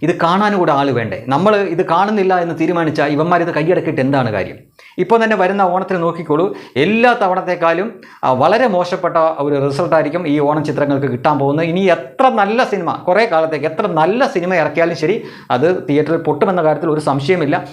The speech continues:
എമ്പുരാനൊക്കെ ഇപ്പോൾ ഇറക്കി കൊടുത്താൽ എപ്പോൾ പൊട്ടിയെന്ന് ചോദിച്ചാൽ മതി. ആ അവസ്ഥയിലാണ് ആളുകളുടെ ഒരു മാനസികാവസ്ഥ. എനിക്ക് തന്നെ പലരും, പലരോടും ഞാൻ നേരിട്ട് ചോദിച്ചപ്പം അവർ, ആ, വെറുത്ത് അറപ്പോടെയാണ് അവർ ഒരു കാലത്ത് അവർ വലിയ,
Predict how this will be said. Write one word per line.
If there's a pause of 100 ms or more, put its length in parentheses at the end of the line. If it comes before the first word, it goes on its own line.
(100)
എമ്പുരാനൊക്കെ
ഇപ്പോൾ
ഇറക്കി
കൊടുത്താൽ
എപ്പോൾ
പൊട്ടിയെന്ന്
ചോദിച്ചാൽ
മതി. (260)
ആ
അവസ്ഥയിലാണ്
ആളുകളുടെ
ഒരു
മാനസികാവസ്ഥ.
എനിക്ക്
തന്നെ
പലരും,
പലരോടും
ഞാൻ
നേരിട്ട്
ചോദിച്ചപ്പം (260)
അവർ,
ആ,
വെറുത്ത് (160)
അറപ്പോടെയാണ്
അവർ
ഒരു
കാലത്ത് (360)
അവർ
വലിയ,